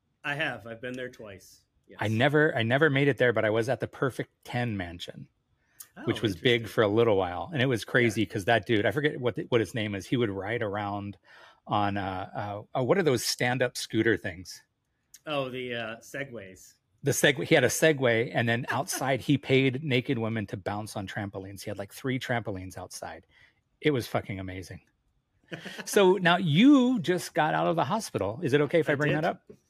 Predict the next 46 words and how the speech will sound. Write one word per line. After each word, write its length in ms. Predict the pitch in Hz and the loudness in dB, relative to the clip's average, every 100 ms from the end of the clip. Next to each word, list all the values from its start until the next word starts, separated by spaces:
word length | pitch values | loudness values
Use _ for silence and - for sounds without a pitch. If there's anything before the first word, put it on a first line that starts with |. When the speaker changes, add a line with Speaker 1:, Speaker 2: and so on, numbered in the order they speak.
| _ 160 | _ -12
Speaker 1:
Of 160 | 165 | -10
course. 400 | 208 302 - - | -8 -8 -10 -14
Yes. 380 | 135 120 - - 110 | -16 -16 -20 -20 -20
Yes. 340 | 110 - _ _ | -20 -20 _ _
Speaker 2:
How, 140 | - - | -14 -12
Speaker 1:
Yes. 140 | - - | -12 -6
Speaker 2:
how 220 | 139 165 | 0 2
are 80 | 170 | 2
you 100 | 139 | 2
feeling? 400 | 135 190 85 - _ _ _ _ - 135 | 0 -2 -4 -14 _ _ _ _ -20 -14
Speaker 1:
I'm 160 | 139 | -10
good. 340 | 131 247 190 - _ _ | -6 -6 -6 -12 _ _
Much 300 | 123 147 - | -14 -14 -14
better. 280 | 113 98 87 | -18 -18 -20
Much 80 | - | -10
Speaker 2:
Good. 100 | - | -10
Speaker 1:
better. 80 | - | -2
Speaker 2:
Well, 120 | 156 - | -2 -2
Speaker 1:
Thank 140 | 135 | 0
Speaker 2:
now 120 | 156 | 2
Speaker 1:
you. 80 | 147 | 2
Speaker 2:
I 20 | |
do 200 | 117 165 | 2 2
wanna 200 | 185 165 | 2 -4
say 440 | - 160 117 113 - _ _ _ _ _ _ | -4 -2 -2 -2 -8 _ _ _ _ _ _
that 120 | 135 127 | -2 0
I 180 | 135 | 0
am 280 | 139 131 139 | 0 0 0
a 80 | 135 | 0
little 420 | 120 127 123 120 | 2 2 2 0
annoyed 360 | - 101 101 101 | -2 -2 -2 0
with 220 | 95 - | -2 -6
you. 100 | 95 | -10
I'm, 160 | 87 101 - | -10 -12 -12
I'm 80 | 98 - | -14 -10
kind 360 | - 131 131 | -4 -4 -2
of 180 | 131 120 | -4 -2
upset. 640 | 120 - - 104 - - _ _ _ _ _ _ _ _ _ _ _ _ _ _ _ | -4 -4 -10 -12 -14 -20 _ _ _ _ _ _ _ _ _ _ _ _ _ _ _
Okay. 280 | - 101 107 _ - _ | -2 -2 -4 _ -20 _
Now, 180 | 117 110 | 2 2
you 140 | 143 | 4
guys 220 | 151 147 147 | 4 4 2
may 100 | 160 | 2
not 160 | 160 | 2
know 240 | 147 165 135 | 4 4 4
this, 380 | 95 98 - | 2 -2 -10